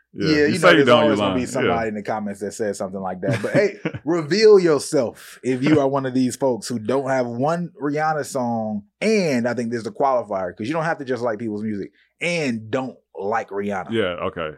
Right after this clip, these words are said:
Speaker 1: Yeah,
Speaker 2: Right?
Speaker 1: fair.
Speaker 2: Because that's another thing. Just brand-wise, I personally haven't met anybody that, like, yeah, hates Rihanna. They, you know, like, they find her to be likable. They might not be, you know, super stan following her, but, like, "Oh, yeah, she's cool,"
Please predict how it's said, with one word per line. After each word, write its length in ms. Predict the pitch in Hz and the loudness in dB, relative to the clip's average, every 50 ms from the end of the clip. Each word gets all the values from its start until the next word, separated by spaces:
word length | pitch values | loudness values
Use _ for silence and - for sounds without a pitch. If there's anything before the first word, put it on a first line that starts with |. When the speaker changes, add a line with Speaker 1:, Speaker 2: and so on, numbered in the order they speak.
| - | -10
Speaker 1:
Yeah, 120 | 82 87 113 | -6 -2 0
Speaker 2:
Right? 240 | 127 135 143 - - | 0 0 0 0 -2
Speaker 1:
fair. 220 | 92 82 78 - - - _ _ _ - | -4 -4 -6 -6 -12 -20 _ _ _ -8
Speaker 2:
Because 360 | 131 123 156 143 131 127 117 | -6 -2 0 2 0 0 0
that's 200 | 117 135 127 - | -2 -4 -4 -2
another 280 | 139 123 135 143 135 123 | -4 -2 0 0 0 0
thing. 360 | 110 110 101 101 95 92 87 90 _ _ _ _ _ _ _ _ _ _ - _ _ | -2 -6 -8 -8 -10 -12 -16 -18 _ _ _ _ _ _ _ _ _ _ -20 _ _
Just 220 | 95 123 123 110 101 | -10 -10 -10 -10 -8
brand-wise, 720 | 98 117 127 139 151 156 143 127 117 107 101 98 92 90 - - | -6 -4 -2 0 0 0 -2 -2 -2 -2 -2 -2 -4 -6 -4 -2
I 140 | 170 202 | -2 -2
personally 600 | - - 143 113 107 - - 110 104 101 98 95 - _ _ _ _ _ _ | -2 -2 -4 -6 -6 -6 -8 -10 -10 -10 -10 -12 -16 _ _ _ _ _ _
haven't 380 | - 107 107 107 104 95 - _ _ _ _ _ _ _ _ _ _ _ | -8 -6 -4 -4 -6 -8 -12 _ _ _ _ _ _ _ _ _ _ _
met 180 | 107 110 104 92 | -8 -6 -6 -6
anybody 460 | 101 104 98 101 98 95 95 95 95 | -6 -6 -4 -4 -4 -4 -4 -6 -6
that, 120 | 92 87 87 | -6 -6 -6
like, 240 | 85 87 87 - - | -6 -8 -8 -8 -10
yeah, 180 | 76 87 73 65 - | -12 -12 -12 -12 -10
hates 440 | - - 135 147 135 - - - - | -6 -2 0 0 -2 -2 -6 -16 -14
Rihanna. 500 | - 95 98 95 87 87 85 82 78 - _ _ _ _ _ _ _ _ _ _ _ _ - | -10 -8 -6 -6 -6 -8 -10 -12 -14 -18 _ _ _ _ _ _ _ _ _ _ _ _ -10
They, 200 | 107 113 117 127 | -6 -4 -4 -2
you 60 | 131 | -2
know, 140 | 127 120 120 | -2 -2 -2
like, 220 | - 113 110 104 | -2 -2 -4 -4
they 100 | 123 123 | -4 -6
find 320 | 123 - 135 123 127 127 123 | -6 -4 -4 -4 -2 -2 -4
her 100 | 123 120 | -4 -6
to 80 | 120 110 | -6 -6
be 180 | 117 123 123 | -6 -6 -6
likable. 440 | 113 113 120 127 123 - 123 113 117 | -4 -4 -4 -2 -2 -4 -4 -4 -2
They 120 | 117 120 | -2 -2
might 180 | 117 127 127 127 | -2 -2 -4 -4
not 160 | 127 131 123 117 | -4 -6 -4 -4
be, 100 | 131 135 | -4 -4
you 260 | 131 120 120 131 127 | -4 -4 -6 -8 -4
know, 160 | 120 120 120 | -4 -2 -2
super 320 | 113 - 147 143 143 160 | -2 0 -2 0 0 -2
stan 460 | - - - 147 135 135 135 135 127 117 | -4 -4 -4 -2 -2 0 0 -2 -2 -2
following 360 | - 156 160 160 147 139 135 | -2 0 0 0 0 -2 -4
her, 60 | 135 | -4
but, 180 | 131 139 143 143 | -2 0 -2 0
like, 160 | 160 151 - - | -2 -4 -4 -4
"Oh, 120 | - 160 | -4 -2
yeah, 200 | 151 139 143 147 | -2 -4 -4 -6
she's 200 | - - 302 302 | -6 -8 -8 -6
cool," 400 | - - 190 190 202 233 233 - | -2 0 0 2 0 -2 -6 -8